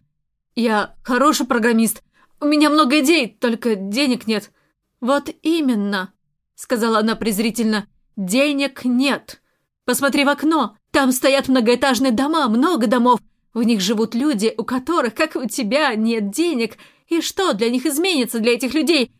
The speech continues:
лет через пять, десять, двадцать лет? Ничего, как и для тебя. Как это скучно, Лёша». Чтобы доказать ему свою правоту и поддержать интригу, Саша повезла его к тётке.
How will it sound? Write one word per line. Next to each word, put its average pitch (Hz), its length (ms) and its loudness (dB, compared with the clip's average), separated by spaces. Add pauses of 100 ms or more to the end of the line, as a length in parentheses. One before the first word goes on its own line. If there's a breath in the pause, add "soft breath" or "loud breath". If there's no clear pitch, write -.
лет 311 160 0
через 302 280 -2
пять, 254 380 -4
десять, 220 500 -6
двадцать 247 520 -6
лет? 233 260 -4 (380)
Ничего, 269 720 -4 (360 soft breath)
как 240 280 -4
и 240 60 2
для 208 180 -2
тебя. 214 560 -6 (460)
Как 320 220 -6
это 269 180 -10
скучно, - 580 -10
Лёша». 233 580 -6 (420)
Чтобы 233 300 -2
доказать 226 680 -2
ему 214 200 0
свою 226 460 -2
правоту 208 600 -4 (160)
и 311 100 2
поддержать 262 800 0
интригу, 240 640 0 (260 loud breath)
Саша 294 380 -2
повезла 233 440 0
его 220 280 0
к - 140 -20
тётке. 214 600 -2